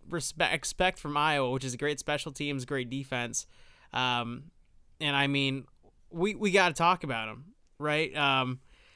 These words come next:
it's just one of those things where you're, we're watching one of the best players in college football on Iowa's defense.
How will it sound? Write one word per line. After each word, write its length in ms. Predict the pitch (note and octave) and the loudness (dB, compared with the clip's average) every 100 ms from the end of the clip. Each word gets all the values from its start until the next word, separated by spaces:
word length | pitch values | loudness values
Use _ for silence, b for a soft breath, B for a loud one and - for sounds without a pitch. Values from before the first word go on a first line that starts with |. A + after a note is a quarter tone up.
| b b b _ _ - - _ - _ - _ - | b b b _ _ -20 -20 _ -20 _ -20 _ -20
it's 260 | - G3 G#3+ | -2 0 0
just 180 | A#3 | 0
one 180 | G3+ A3+ | 2 2
of 80 | A3 | 6
those 220 | G#3+ G#3+ | 6 6
things 580 | - E3 D3+ D3+ D3 - - _ | 4 4 4 2 -2 -6 -12 _
where 360 | E3 D#3+ D3+ D3 | 0 4 4 2
you're, 220 | E3+ F#3+ | 4 6
we're 140 | G3+ | 8
watching 720 | G3 F3+ F3 E3 E3+ C#3+ C3 C3 b b b | 6 6 4 4 2 2 0 -6 b b b
one 160 | D#3+ | 2
of 120 | D#3 C#3+ | 2 2
the 140 | D#3+ | 4
best 300 | E3 F3 - | 4 4 2
players 480 | F3 D#3 C#3+ C#3 C3 | 2 2 2 0 0
in 120 | C#3+ | -2
college 320 | D#3 D#3 D3 | 2 2 2
football 460 | D#3+ D3 D3 C#3 A2+ | 0 0 0 2 4
on 180 | C#3 C#3 | 4 4
Iowa's 380 | C#3+ C#3+ C#3 | 4 4 2
defense. 760 | C3 C#3+ C#3 C3 B2 B2 - | -2 -6 -4 -2 -2 -2 -2